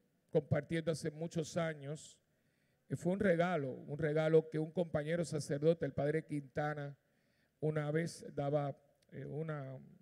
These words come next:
estaba dando una exposición y, eh, nos la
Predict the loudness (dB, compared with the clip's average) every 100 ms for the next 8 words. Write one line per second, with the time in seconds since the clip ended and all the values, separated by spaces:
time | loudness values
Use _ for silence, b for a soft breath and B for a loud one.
0 | _ _ _ 2 4 6 6 6 6 6
1 | 6 4 -4 2 4 4 -2 -14 _ _
2 | _ _ _ _ 2 4 2 -2 -8 -18
3 | _ _ -4 -2 -2 0 0 2